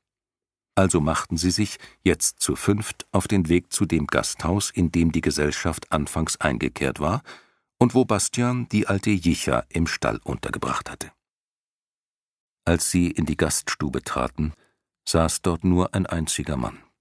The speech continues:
Er war über den Tisch gebeugt und hatte die Hände in den blonden Haaren vergraben. Es war Held Hünrek.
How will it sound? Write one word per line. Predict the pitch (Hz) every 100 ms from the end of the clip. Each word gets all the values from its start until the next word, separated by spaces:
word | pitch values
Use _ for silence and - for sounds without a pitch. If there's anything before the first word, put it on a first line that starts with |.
| _ _ _ _ _ _ _ _
Er | 78 69
war | 78 80
über | 76 -
den | 65 -
Tisch | 69 -
gebeugt | - 78 76 80 - - - _ _ _ _ _ _ -
und | 82 92
hatte | 98 107
die | 95
Hände | 76 92 87 90
in | 95 85
den | 80 76
blonden | 73 73 - 82 62
Haaren | 62 52 -
vergraben. | - - - 58 - 57 - _ _ _ _ _ _ _ _ _ -
Es | 78 69
war | 67 67 69
Held | - 80 80 -
Hünrek. | 69 - - -